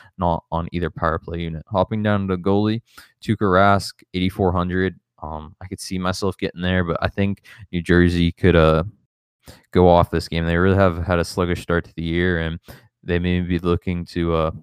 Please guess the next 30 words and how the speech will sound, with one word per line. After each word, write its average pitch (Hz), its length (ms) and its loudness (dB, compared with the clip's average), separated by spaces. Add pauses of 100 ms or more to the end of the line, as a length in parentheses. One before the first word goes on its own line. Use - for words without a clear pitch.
(160)
go 85 140 2
off 80 200 2
this - 140 -6
game. 82 240 -6
So, - 280 -4 (480)
uh, 82 340 2
I 101 60 -4
think 107 260 -4
I'm 107 100 0
gonna 92 120 -2
stay 87 240 0
away 85 340 2
from 80 480 -4 (240)
Tuukka - 240 -4
Rask 80 400 -2
here. 78 320 -10 (1700)
Hopping 113 520 0
over 107 640 0 (340)
to 104 180 -4
the 92 180 -6
Saint 95 380 -6
Louis 101 320 -2
Blues 110 420 -2
versus - 220 -8
Montreal 90 500 0
Canadiens 117 580 -2
game. 131 420 0 (460)
Um, 85 680 -2 (960)
first 127 240 0
line, 120 500 2